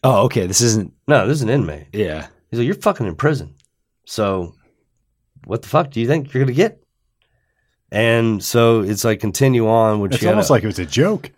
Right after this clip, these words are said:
Speaker 2: No,
Speaker 1: What do
Speaker 2: yeah.
Speaker 1: you do with sardines?
Speaker 2: You put 'em into trays and you put 'em out on the salad bar. And then you know what some of the ma-, inmates would do is they find pieces of plastic, or if they worked in the kitchen, they'd take the rubber gloves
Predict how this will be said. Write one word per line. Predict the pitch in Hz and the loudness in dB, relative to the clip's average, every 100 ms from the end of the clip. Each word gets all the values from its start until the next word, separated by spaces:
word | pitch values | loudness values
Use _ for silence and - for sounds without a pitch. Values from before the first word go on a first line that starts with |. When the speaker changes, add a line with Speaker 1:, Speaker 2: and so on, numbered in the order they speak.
| - | -2
Speaker 2:
No, | 113 143 143 | 4 6 6
Speaker 1:
What | 131 | 6
do | |
Speaker 2:
yeah. | 135 104 | 6 4
Speaker 1:
you | |
do | 127 151 | 4 4
with | - | 4
sardines? | - 95 90 139 127 | 0 -2 0 -2 -2
Speaker 2:
You | 113 110 | 0 -2
put | - 139 | 2 4
'em | 135 | 4
into | 120 110 | 4 2
trays | 87 - 107 107 104 | -2 -2 2 2 2
and | 92 | -4
you | 80 | -6
put | 104 | -6
'em | 98 | -2
out | 98 95 | 0 -2
on | |
the | 87 | -4
salad | - 101 95 87 | -4 0 0 0
bar. | 85 85 | -2 -4
And | 87 | -4
then | 87 | -6
you | 92 | -4
know | 95 | -4
what | 87 | -6
some | - 101 | -4 -4
of | 95 | -4
the | 87 | -4
ma-, | 90 | -6
inmates | 98 95 92 90 - | -4 -4 -2 -4 -8
would | 76 80 | -12 -4
do | 98 95 87 82 - - - | 0 0 -2 -8 -16 -20 -14
is | 92 87 | -8 -6
they | |
find | 85 98 98 | -4 -2 -2
pieces | 95 95 | -4 -8
of | 82 | -8
plastic, | - 98 95 87 | -2 0 0 -4
or | 85 | -6
if | 80 | -8
they | 73 | -8
worked | 80 95 87 | -6 -6 -6
in | |
the | 85 | -10
kitchen, | 85 82 82 | -10 -10 -12
they'd | 76 | -10
take | 95 85 | -12 -10
the | 87 | -8
rubber | 87 80 | -8 -10
gloves | 85 92 95 87 80 | -6 -2 0 -2 -6